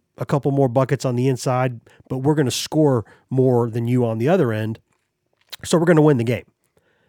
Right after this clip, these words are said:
And Josiah Jordan-James can rebound at the four, connect, can go down there sometimes to get rebounds.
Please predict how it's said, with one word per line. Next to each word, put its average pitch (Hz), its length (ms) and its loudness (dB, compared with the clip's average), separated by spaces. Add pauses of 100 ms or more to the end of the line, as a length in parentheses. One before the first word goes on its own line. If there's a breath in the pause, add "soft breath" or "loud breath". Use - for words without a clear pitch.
(120)
And 139 120 -2
Josiah 135 300 2
Jordan-James 127 540 0
can 135 100 -2
rebound 131 380 0
at 131 80 -6
the 120 80 -6
four, 127 340 0
connect, 120 400 -4 (300 soft breath)
can 127 120 -2
go 123 140 0
down 123 160 0
there 123 140 0
sometimes 127 340 -4
to 120 60 -6
get 117 160 -6
rebounds. 120 600 -4